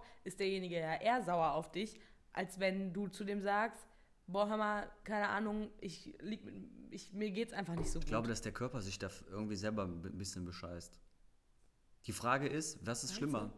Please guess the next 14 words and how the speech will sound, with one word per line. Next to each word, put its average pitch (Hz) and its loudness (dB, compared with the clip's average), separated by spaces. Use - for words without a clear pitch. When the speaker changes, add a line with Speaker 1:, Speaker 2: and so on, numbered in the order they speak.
Speaker 1:
du? 92 -6
Speaker 2:
Ja, 101 -2
was 120 0
ist 143 -6
schlimmer? 107 0
Ich 98 -8
glaube, 131 2
der 120 2
versucht 117 -4
ja, 135 2
also 107 -4
ich 98 -12
glaube, 127 0
eine, 110 -2